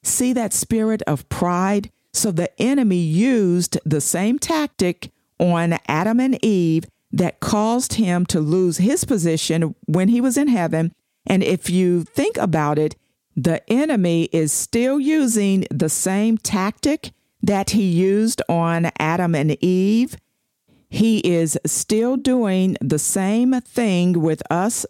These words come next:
today, especially as believers. It is that spirit of deception which is in operation, because the Bible does tell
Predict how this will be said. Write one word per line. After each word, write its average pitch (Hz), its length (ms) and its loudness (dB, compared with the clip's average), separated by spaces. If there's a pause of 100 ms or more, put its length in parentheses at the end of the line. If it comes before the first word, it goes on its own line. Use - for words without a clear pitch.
today, 185 540 0
especially 208 920 0
as 151 460 0 (320)
believers. 196 760 0 (320)
It 185 340 0
is 160 300 0 (260)
that 175 460 0
spirit 220 680 -2
of 208 220 -2
deception 180 760 -2
which 175 320 -2
is 175 280 0
in 165 320 0
operation, 160 880 0 (380)
because 208 300 0
the 180 100 -2
Bible 175 380 -2
does 180 360 -2
tell 214 320 -2